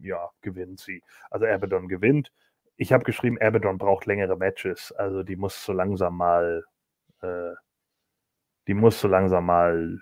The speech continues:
loslegen da. Das ist, ja. Nicht so gut. So, zweites Match. Äh, Ring of Honor Six-Man Tag Team Championship. Dalton Castle und The Boys, Brandon und Brand Tate, treten an gegen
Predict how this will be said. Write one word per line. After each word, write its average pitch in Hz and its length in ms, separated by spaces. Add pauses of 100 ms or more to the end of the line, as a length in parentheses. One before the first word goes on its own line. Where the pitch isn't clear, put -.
loslegen - 580
da. - 220 (180)
Das - 240
ist, - 540 (160)
ja. - 120 (1500)
Nicht 160 260
so 165 120
gut. 101 220 (300)
So, 233 140
zweites 240 400
Match. 180 360
Äh, 175 360
Ring 196 240
of 226 100
Honor 220 240
Six-Man 196 560
Tag 190 220
Team 147 160
Championship. 113 1080
Dalton 240 380
Castle 202 480
und 175 120
The 156 60
Boys, 151 800 (680)
Brandon 151 380
und 127 140
Brand 139 380
Tate, 175 380 (480)
treten 180 340
an 165 280
gegen 185 520